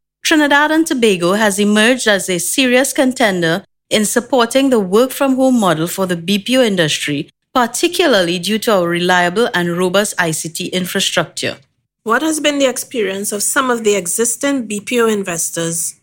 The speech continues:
Speaker 2: during the pandemic?
Speaker 1: InvestCT hosted a webinar recently with some of the B P O industry leaders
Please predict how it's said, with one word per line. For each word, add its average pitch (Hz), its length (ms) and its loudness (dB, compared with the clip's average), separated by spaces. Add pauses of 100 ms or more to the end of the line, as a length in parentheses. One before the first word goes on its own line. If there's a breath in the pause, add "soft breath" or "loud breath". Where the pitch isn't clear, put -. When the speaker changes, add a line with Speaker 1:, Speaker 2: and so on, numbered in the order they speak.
(120)
Speaker 2:
during 202 240 -2
the 202 60 -4
pandemic? 170 760 -6
Speaker 1:
InvestCT 277 760 2
hosted 262 420 2
a 247 100 4
webinar 185 560 2
recently 165 600 0
with 175 180 -2
some 240 240 0
of 208 140 -4
the 185 80 -2
B 190 240 -4
P 247 180 -2
O 269 160 4
industry 202 480 0
leaders 165 760 0